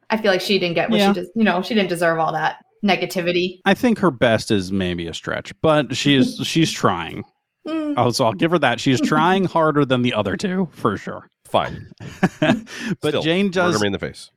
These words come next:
Speaker 2: She storms off because they all have a terrible relationship and she's mad about it. Lester decides he's gonna go get some ice cream and then,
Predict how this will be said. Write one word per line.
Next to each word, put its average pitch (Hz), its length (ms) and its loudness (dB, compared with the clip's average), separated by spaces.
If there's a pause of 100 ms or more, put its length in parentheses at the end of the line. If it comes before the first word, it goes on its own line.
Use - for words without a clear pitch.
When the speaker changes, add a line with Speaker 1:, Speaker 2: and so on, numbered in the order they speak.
Speaker 2:
She 143 280 0
storms 165 480 0
off 139 380 0 (100)
because 113 420 0
they 110 140 2
all 117 160 4
have 120 140 0
a - 20 -4
terrible 113 340 2
relationship 101 640 0
and 92 180 -4
she's 104 180 -2
mad 95 200 2
about 95 240 -2
it. 95 100 -4
Lester 110 280 2
decides 117 360 2
he's 104 120 -2
gonna 110 140 2
go 104 80 2
get 104 160 0
some 107 120 0
ice 127 180 0
cream 135 360 2
and 107 340 2
then, 107 140 2